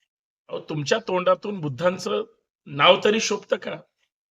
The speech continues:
विश्वगुरु आहे तुम्ही, मसीह आहे तुम्ही या देशाचे, जगाचे,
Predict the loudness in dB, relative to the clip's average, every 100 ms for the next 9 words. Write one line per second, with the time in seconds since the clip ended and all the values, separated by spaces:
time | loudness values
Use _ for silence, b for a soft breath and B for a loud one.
0 | _ _ _ _ _ _ _ _ _ _
1 | _ _ _ _ _ _ _ _ _ _
2 | _ _ _ _ _ _ _ _ _ _
3 | _ _ 0 4 10 10 10 10 10 10
4 | 4 0 2 2 6 6 6 4 -2 0
5 | 0 0 -2 -2 -6 -8 -10 -6 -2 -2
6 | -4 -8